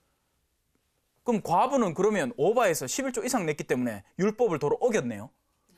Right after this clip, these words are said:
자기가 가진 전부를 내버렸잖아. 랩톤 누님이지만 이건 십일조가 아니고 전 재산을 기증한 거예요.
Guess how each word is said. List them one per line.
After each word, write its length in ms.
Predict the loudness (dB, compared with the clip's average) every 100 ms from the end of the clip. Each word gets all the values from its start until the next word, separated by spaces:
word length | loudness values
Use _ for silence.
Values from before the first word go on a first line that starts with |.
| _
자기가 280 | -2 2 4
가진 260 | 2 0 2
전부를 340 | 0 2 2
내버렸잖아. 460 | 2 2 -2 -4 0
랩톤 360 | 0 0 0 2
누님이지만 680 | 2 2 0 0 0 0 -8 -20 _
이건 180 | 0 2
십일조가 480 | 2 2 2 2 2
아니고 240 | 0 -4
전 240 | -2 0 2
재산을 400 | 2 2 2 -2
기증한 380 | -4 -4 -2
거예요. 340 | 0 0 0